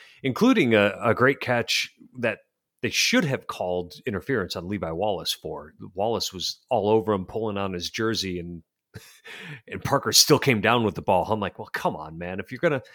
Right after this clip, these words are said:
if you're gonna commit pass interference that badly, at least make sure the guy doesn't <laughs> catch it." <laughs> But anyway, um, it's, you know, it's going to be a challenge. You know, they're going to be looking at him.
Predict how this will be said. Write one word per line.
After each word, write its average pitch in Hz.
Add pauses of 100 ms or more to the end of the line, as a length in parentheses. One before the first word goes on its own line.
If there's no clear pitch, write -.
(220)
if 147
you're 165
gonna 202 (220)
commit 127
pass 123
interference 110
that 110
badly, 92
at 95
least 160
make 107
sure 117
the 95
guy 110
doesn't 95
<laughs> -
catch -
it." - (1080)
<laughs> 165
But 190
anyway, 95 (460)
um, 131 (640)
it's, -
you 143
know, 135
it's 156
going 156
to 147
be 147
a 143
challenge. 127
You 117
know, 117
they're 143
going 135
to 127
be 131
looking 120
at 113
him. 107